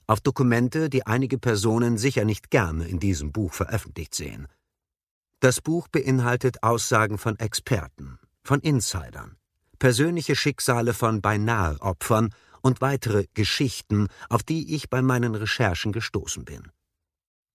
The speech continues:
All das, um das Wirken der weißen Mafia in unserem Gesundheitssystem möglichst vielschichtig darzustellen.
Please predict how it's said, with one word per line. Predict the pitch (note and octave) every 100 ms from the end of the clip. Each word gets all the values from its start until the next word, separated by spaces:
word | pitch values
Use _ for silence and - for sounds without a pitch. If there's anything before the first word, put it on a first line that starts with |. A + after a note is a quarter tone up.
| -
All | A#2 B2+ C3+
das, | A2+ - - - _ -
um | A2+
das | A2 G#2+ B2
Wirken | D#3+ - - C2+ C2 -
der | G#2
weißen | A2+ C3 A2+ G2+
Mafia | G#2 - C#3 C#3
in | C#3+ G#2+
unserem | A#2 A2+ F#2+ F2
Gesundheitssystem | F#2 B2+ A2+ A2 - G#2+ - A#2+ A#2 -
möglichst | G#2 B2 E3+ C3 C3+ -
vielschichtig | - C#3+ G2 - E2+ - E2+ -
darzustellen. | G2+ - - - - C#2+ -